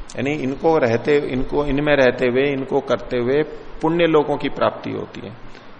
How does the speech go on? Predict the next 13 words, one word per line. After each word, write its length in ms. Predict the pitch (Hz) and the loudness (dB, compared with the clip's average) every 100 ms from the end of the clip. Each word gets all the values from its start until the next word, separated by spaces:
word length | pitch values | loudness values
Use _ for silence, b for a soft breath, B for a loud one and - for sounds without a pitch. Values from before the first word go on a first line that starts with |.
| - | -6
इसमें 240 | 110 143 | -4 2
ऐसे 240 | 131 120 151 | 2 4 2
कर्म 240 | 147 143 | 2 2
होते 280 | 139 127 156 | 0 -2 -2
हैं 120 | 151 | -2
जिससे 380 | 123 120 - 127 | -2 -4 -2 -2
कि 120 | 160 | -2
पुण्य 380 | 165 - 156 147 | -2 -2 -2 -2
की 120 | 143 | -4
प्राप्ति 420 | 135 104 - - | -4 -4 -6 -8
होती 300 | - - - | -12 -12 -14
है। 280 | - - - - - - - - - - - - - - - - - - - - - | -18 -18 -20 -20 -20 -20 -20 -20 -20 -20 -20 -18 -14 -14 -18 -20 -20 -20 -20 -20 -10
अब 60 | - | -8